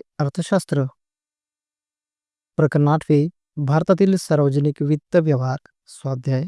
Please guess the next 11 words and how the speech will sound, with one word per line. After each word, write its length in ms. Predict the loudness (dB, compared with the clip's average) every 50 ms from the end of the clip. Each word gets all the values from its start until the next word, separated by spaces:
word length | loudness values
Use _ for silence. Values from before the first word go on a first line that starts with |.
| -10 _ _ _ _ _ _ _ _ _ _ _ _ _ _ _ _ _ _ _ _ _ _ _ _ _ _ _ _ _ _ _ _
प्रश्न 260 | -4 -2 0 2 2 4 6
पहिला, 240 | 6 8 8 8 6
योग्य 380 | 6 6 4 4 4 4 2 2 2
पर्याय 260 | 0 0 2 4 4
निवडा. 320 | 4 4 2 2 0 -2 -4 -6 -10 _ _ _ _ _ _ _ _ _ _ _ _ _ _ _ _ _ 2 4
एक, 300 | 4 4 4 2 -4 -20 _ _ _ _ _ _ _ _ _ _ _ _ _ _ _ _ _ _ -2 2
ऐच्छिक 320 | 2 2 2 2 0 0 0
कार्यामध्ये 1160 | 0 2 4 4 4 2 0 -2 _ _ _ _ _ _ _ _ -4 -2 0 2 2 0 0 -2 -6 _ -2
पुढीलपैकी 840 | 0 2 2 2 0 -2 -4 _ -4 -2 -2 -2 0 0 -2 -2 -2 -2
कार्य 180 | -2 0 0 0
येतात. 280 | -2 -2 -4 -6 -8